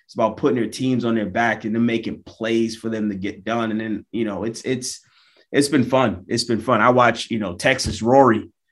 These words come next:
Like, I, I, I saw her maybe play once or twice up until the tournament, but talking about a freshman point guard playing like she's playing against, like, you know, super seniors, giving them the business. Like, it's, it's, it's, the game's in really, really good hands when you talk about the type of players,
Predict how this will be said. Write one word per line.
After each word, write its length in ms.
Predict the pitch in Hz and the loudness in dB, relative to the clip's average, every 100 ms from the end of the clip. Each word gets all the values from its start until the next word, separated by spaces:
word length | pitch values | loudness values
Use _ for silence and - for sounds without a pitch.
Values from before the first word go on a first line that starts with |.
| _ 101 | _ -4
Like, 180 | 104 | 0
I, 140 | 113 147 | 2 4
I, 400 | 117 156 101 131 | 6 6 6 2
I 60 | |
saw 220 | 117 165 156 | 2 2 4
her 80 | |
maybe 220 | 147 143 139 | 4 2 2
play 120 | 135 | -2
once 280 | 127 135 127 | -2 -4 -6
or 40 | |
twice 340 | 117 135 147 143 | 0 2 4 0
up 120 | 123 | -4
until 240 | 113 120 | -4 -4
the 60 | 110 | -2
tournament, 380 | 143 147 123 113 | 2 4 4 0
but 240 | 107 - _ - | -2 -4 _ -2
talking 160 | 156 | 2
about 140 | 110 - | 2 -2
a 20 | |
freshman 440 | - 135 139 135 | 2 2 2 -2
point 260 | 95 143 147 | 2 2 2
guard 240 | 127 104 | 0 -2
playing 240 | - 127 127 | -2 0 0
like 160 | 117 | 0
she's 340 | - 147 110 92 | 4 2 2 -6
playing 280 | - 147 135 | 0 2 2
against, 360 | 120 131 123 | 0 -2 0
like, 240 | 113 110 - _ _ | -2 -2 -6 _ _
you 120 | 131 | 2
know, 180 | 127 117 | 4 4
super 380 | 113 - 175 135 | 0 2 2 2
seniors, 720 | - 165 175 139 123 113 - _ _ - | 2 6 8 6 4 0 -8 _ _ 4
giving 280 | 143 139 131 | 6 8 6
them 160 | 127 | 4
the 80 | 117 | 2
business. 580 | 98 139 170 120 - - | 4 6 6 4 -4 -4
Like, 240 | 110 110 | -4 0
it's, 220 | 131 127 - | 0 0 0
it's, 320 | 131 127 - | 0 0 0
it's, 340 | 135 139 - - _ _ _ _ | 0 0 -4 -12 _ _ _ _
the 100 | 113 | -6
game's 440 | 104 135 160 147 123 | 0 4 8 6 6
in 160 | 120 | 2
really, 280 | 120 143 131 | 4 4 4
really 280 | 127 135 127 | 2 0 0
good 200 | 139 123 | -2 -2
hands 440 | 131 127 123 113 | -2 -2 -2 -4
when 160 | 113 117 | -4 -4
you 80 | 113 | -2
talk 240 | 120 117 | -2 -2
about 260 | 113 107 101 | -4 -4 -4
the 60 | |
type 300 | 98 110 98 | -8 -6 -6
of 100 | 95 | -12
players, 560 | - 117 117 107 104 | -4 0 2 0 -2